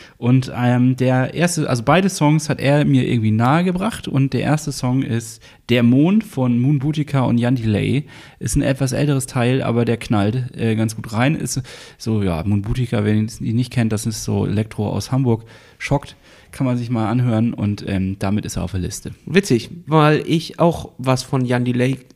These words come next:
Speaker 2: quasi draufhaue, und zwar von den Beginnern Gustav Ganz.
Speaker 1: Ein Klassiker,
Speaker 2: Ist
Speaker 1: also.
Speaker 2: ein Klassiker und den kann man immer hören.
Speaker 1: Ja,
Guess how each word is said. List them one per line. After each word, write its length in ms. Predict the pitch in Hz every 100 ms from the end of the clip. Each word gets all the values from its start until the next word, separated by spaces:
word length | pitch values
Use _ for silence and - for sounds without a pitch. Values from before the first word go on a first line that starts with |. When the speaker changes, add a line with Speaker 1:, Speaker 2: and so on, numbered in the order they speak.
| _
Speaker 2:
quasi 600 | - 156 143 139 139 127
draufhaue, 520 | - 127 127 131 131 120
und 100 | 123
zwar 160 | 143
von 140 | 131 135
den 100 | 127
Beginnern 480 | 123 147 156 147
Gustav 340 | 147 151 143 -
Ganz. 340 | 139 120 - - _ - - _
Speaker 1:
Ein 120 | - 107
Klassiker, 580 | - 113 95 - 90
Speaker 2:
Ist 80 | -
Speaker 1:
also. 140 | 131 160
Speaker 2:
ein 20 |
Klassiker 500 | - 135 - 113 113
und 100 | 107
den 100 | 127
kann 140 | 127 165
man 100 | 135
immer 220 | 156 143
hören. 340 | 139 113 110 -
Speaker 1:
Ja, 220 | 147 123